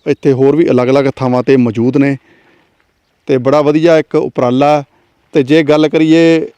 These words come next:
ਇੱਥੋਂ ਪਹਾੜੀ ਇਲਾਕੇ ਦੀ, ਤਾਂ ਪਾਣੀ ਵੀ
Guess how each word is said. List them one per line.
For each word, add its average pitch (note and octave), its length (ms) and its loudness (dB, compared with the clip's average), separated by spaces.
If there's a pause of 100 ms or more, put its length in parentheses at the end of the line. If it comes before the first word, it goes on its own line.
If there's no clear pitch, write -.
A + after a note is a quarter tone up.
(120)
ਇੱਥੋਂ D#3 260 -6
ਪਹਾੜੀ C3 320 0
ਇਲਾਕੇ D#3 400 0
ਦੀ, D#3 260 0 (500)
ਤਾਂ D3+ 380 2 (440)
ਪਾਣੀ E3 380 2
ਵੀ G3 300 2